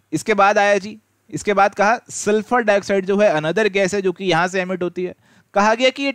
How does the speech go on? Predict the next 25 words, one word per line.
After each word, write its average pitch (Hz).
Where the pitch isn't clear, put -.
technically 262
ग्रीनहाउस 214
गैस 170
आपकी 190
नहीं 147
है, 95
technically 233
आपकी 208
ये 208
ग्रीनहाउस 170
गैस 147
नहीं 185
है, 233
but 170
हमारे 180
एटमॉस्फेयर 175
को 202
इफेक्ट 202
करती 131
है, 127
एटमॉस्फेयर 175
पे 208
इफेक्ट 202
डालती 127
है। 120